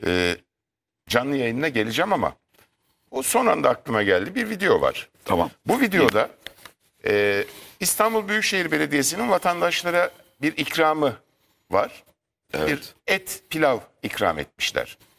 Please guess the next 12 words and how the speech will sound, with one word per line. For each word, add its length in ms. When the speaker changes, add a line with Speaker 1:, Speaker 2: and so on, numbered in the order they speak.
Speaker 1:
Yanılmıyorsam 580
Eyüp 240
Meydanı'nda. 640
Kuyrukta 880
o 360
ikramdan 560
almak 380
isteyen 520
vatandaşların 880
seçimdeki 540
tercihlerini 640
sormuşlar. 680